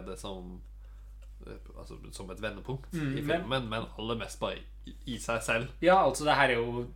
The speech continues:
Speaker 2: det er vel første gangen vi ordentlig hører det musikalske hovedtemaet i filmen
Speaker 1: Mm.
Speaker 2: i sin, eh, fulle prakt,
Speaker 1: Ja.
Speaker 2: og det er så nydelig.
Speaker 1: Det er det.
Speaker 2: Eh,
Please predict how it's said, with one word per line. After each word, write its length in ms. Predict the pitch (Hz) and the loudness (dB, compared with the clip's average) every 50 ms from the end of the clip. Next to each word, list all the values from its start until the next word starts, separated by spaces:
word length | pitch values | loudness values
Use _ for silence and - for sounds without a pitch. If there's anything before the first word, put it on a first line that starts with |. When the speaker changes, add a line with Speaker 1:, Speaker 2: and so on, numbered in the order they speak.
| - - - - - - - - - - - | -12 -14 -16 -16 -16 -16 -16 -16 -16 -12 4
Speaker 2:
det 120 | - 131 | 6 8
er 80 | 139 135 | 8 10
vel 220 | 135 123 135 127 - - | 8 6 6 2 -4 -8
første 500 | - - - 180 - - - 143 135 139 | -12 2 4 4 4 4 2 2 4 4
gangen 240 | 131 120 117 113 | 4 4 2 2
vi 140 | 120 135 - - - | 0 0 0 -2 -2
ordentlig 640 | - 160 143 127 120 113 110 - 127 127 127 127 - - | 0 0 0 0 0 -4 -4 -4 -2 -2 -2 -4 -4 -4
hører 420 | 147 135 131 117 107 104 104 110 110 | -2 2 4 4 4 4 4 2 2
det 200 | 110 117 113 110 - - - - | 4 4 4 4 2 -2 -8 -12
musikalske 840 | - 139 131 123 120 - 143 135 - - 120 107 101 - - - 135 | -8 -6 -4 -2 0 0 -2 0 2 4 4 4 2 0 -2 -2 0
hovedtemaet 800 | 127 123 123 123 113 101 - - 117 110 101 101 110 123 123 123 | 2 2 2 0 0 -4 0 2 2 2 2 2 -2 -2 -2 0
i 20 | |
filmen 400 | - 123 110 107 107 110 110 - | 0 2 2 2 0 0 -2 -4
Speaker 1:
Mm. 60 | - | -4
Speaker 2:
i 140 | - 113 113 | -4 -2 -2
sin, 340 | 110 - 131 117 113 110 107 - - - - - - - - - - | -2 -2 -2 -2 -2 -2 -4 -6 -10 -14 -14 -14 -16 -16 -16 -12 -8
eh, 400 | - 113 107 113 117 123 110 - - 110 110 - - - - - - | -4 -4 -2 -2 -4 -4 -6 -8 -10 -12 -12 -14 -14 -16 -16 -16 -14
fulle 420 | - - - - 151 131 113 113 110 | -12 -6 -2 0 2 4 4 4 2
prakt, 540 | - - 135 131 - - - - - - - - - - - | 4 2 2 2 2 -4 -10 -12 -8 -4 -2 -2 -2 -2 -2
Speaker 1:
Ja. 180 | - 131 123 107 | -4 -6 -2 0
Speaker 2:
og 200 | 131 123 117 107 | 0 0 2 2
det 140 | 117 120 135 | 0 0 0
er 380 | - 117 107 107 101 107 127 - - - - - - - - - | 0 0 0 2 0 0 -2 -4 -8 -14 -16 -16 -16 -16 -16 -12
så 240 | - - - 143 120 123 | -8 -2 0 0 2 2
nydelig. 320 | 131 135 120 120 120 147 147 - - - - - - - - - - - - - - | 2 2 2 2 2 0 0 0 -4 -10 -16 -16 -16 -16 -16 -16 -16 -16 -16 -16 -14
Speaker 1:
Det 120 | - - | -10 -6
er 140 | - 107 101 | -6 -6 -6
det. 80 | 101 - - - - - - - - - - - - - - - - - - - - | -8 -10 -14 -16 -16 -16 -16 -16 -16 -16 -16 -16 -16 -16 -16 -16 -16 -16 -16 -14 -10
Speaker 2:
Eh, 400 | - 113 113 113 110 107 107 107 | -8 -6 -6 -6 -6 -6 -6 -8